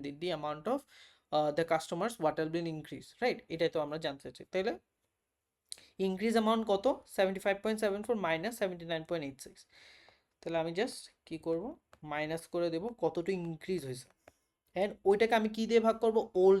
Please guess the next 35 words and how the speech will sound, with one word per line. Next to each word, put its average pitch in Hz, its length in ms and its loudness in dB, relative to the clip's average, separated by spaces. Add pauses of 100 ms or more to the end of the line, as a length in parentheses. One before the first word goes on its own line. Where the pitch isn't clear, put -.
দিয়ে 185 180 8
ভাগ 143 160 -6
করব, 143 140 -6 (140)
কারণ 180 200 2 (560)
ওল্ডের 277 400 8
সাপেক্ষেই 240 540 0
তো 247 120 4
ইনক্রিজ 147 320 -4
হচ্ছে, 131 220 -10
রাইট? 240 220 -6
তো - 60 -10 (140)
ওল্ডের 185 360 2
সাপেক্ষে 180 500 -6
ইনক্রিজ 165 240 -6
হচ্ছে, 165 160 -6 (180)
ওল্ডের 208 360 6 (320)
পার্সেন্টেজ, 139 520 -4 (300)
ওল্ডের 196 340 4
একটা 196 120 -4 (100)
নির্দিষ্ট 175 320 -4 (100)
পার্সেন্ট 175 340 -2
ইনক্রিজ 131 320 -12
করছে। - 240 -20 (960)
তাইলে, 156 240 -6 (460)
তাহলে 147 200 -6 (180)
ওল্ড 175 260 2
হচ্ছে 185 240 -6
আমার 170 140 -4 (160)
সেভেন্টি 165 420 -4 (100)
ফাইভ 156 180 -10 (160)
পয়েন্ট 202 220 -6 (100)
সেভেন 135 240 -4 (100)
ফোর - 160 -14 (300)
ইনটু 156 220 -4 (140)
একশো। - 280 -20